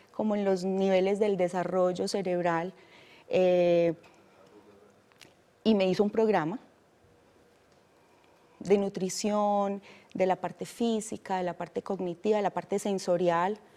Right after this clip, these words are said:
porque tenía muchísimos síntomas en la parte sensorial. Gabriela, eh,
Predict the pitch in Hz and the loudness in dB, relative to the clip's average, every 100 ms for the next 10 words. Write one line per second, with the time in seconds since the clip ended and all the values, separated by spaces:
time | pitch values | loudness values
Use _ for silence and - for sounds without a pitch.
0 | - _ - 202 - 185 - 190 190 190 | -20 _ -6 -4 -2 0 2 4 4 2
1 | 202 196 - 214 214 214 196 185 175 190 | 0 -2 -2 -2 -2 -4 -4 -4 -6 -6
2 | 202 196 180 180 160 190 202 190 175 170 | -6 -4 -4 -6 -6 -6 -6 -4 -2 -2
3 | 165 180 180 175 180 180 - - - - | 0 0 0 0 -2 -8 -16 -20 -20 -10
4 | - 185 175 170 175 | 0 4 4 4 2